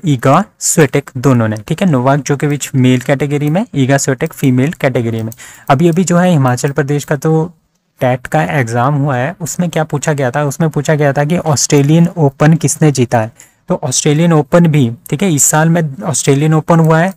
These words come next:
दूसरा ये फ्रेंच ओपन हुआ है, ठीक है। और इसमें जो winner है वो है ऑस्ट्रेलियन ओपन भी नोवाक जोकोविच ने जीता है, ठीक है, और फ्रेंच ओपन भी नोवाक जोकोविच ने जीता है, ये आपने याद रखना है, ठीक है। और ऑस्ट्रेलियन ओपन, अ, के जो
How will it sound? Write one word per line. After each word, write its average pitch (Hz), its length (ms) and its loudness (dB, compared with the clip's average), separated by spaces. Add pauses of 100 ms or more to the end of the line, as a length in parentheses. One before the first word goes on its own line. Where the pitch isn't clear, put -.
दूसरा 147 360 -2
ये 156 220 0
फ्रेंच 139 420 0
ओपन 123 240 -2
हुआ 110 160 -4
है, 113 100 -10 (300)
ठीक 180 120 -6
है। 196 80 -2 (360)
और 160 100 2
इसमें 185 280 2
जो 190 100 2
winner 156 360 4
है 160 180 2 (380)
वो 156 200 2
है 170 180 2
ऑस्ट्रेलियन 165 560 2
ओपन 160 260 2
भी 170 120 0
नोवाक 143 340 4
जोकोविच 143 540 0
ने 156 80 2
जीता 151 260 -2
है, 180 140 -2 (440)
ठीक 170 140 -6
है, 180 120 2
और - 200 -6
फ्रेंच 180 380 2
ओपन 180 240 2
भी 180 100 0
नोवाक 147 340 2
जोकोविच 135 520 0
ने 139 80 2
जीता 123 260 -4
है, 117 100 -4
ये 131 100 -2
आपने 135 260 0
याद 113 260 0
रखना 113 220 -8
है, 113 100 -12 (380)
ठीक 170 140 -2
है। 185 60 -2 (260)
और 170 120 0
ऑस्ट्रेलियन 180 520 4
ओपन, 185 380 2
अ, 180 40 -6 (440)
के 151 200 -4
जो 151 380 0